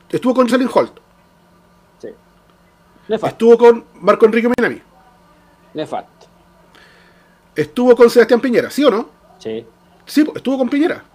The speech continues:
Speaker 2: Sí, celebró de hecho con Piñera. Él tiene un
Speaker 1: Celebró
Speaker 2: par de
Speaker 1: con
Speaker 2: tweets.
Speaker 1: Piñera.
Speaker 2: Exacto, tiene un par de tweets donde celebró con Piñera.
Speaker 1: Estuvo con Bachelet.
Speaker 2: Estuvo con Bachelet.
Speaker 1: ¿Qué nos falta?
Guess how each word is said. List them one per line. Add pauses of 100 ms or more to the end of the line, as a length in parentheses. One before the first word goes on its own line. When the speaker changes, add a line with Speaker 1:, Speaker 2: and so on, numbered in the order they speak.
(140)
Speaker 2:
Sí, (360)
celebró
de
hecho
con
Piñera.
Él
tiene
un
Speaker 1:
Celebró
Speaker 2:
par
de
Speaker 1:
con
Speaker 2:
tweets.
Speaker 1:
Piñera. (260)
Speaker 2:
Exacto,
tiene
un
par
de
tweets
donde
celebró
con
Piñera. (1160)
Speaker 1:
Estuvo
con
Bachelet. (960)
Speaker 2:
Estuvo
con
Bachelet. (1500)
Speaker 1:
¿Qué
nos
falta?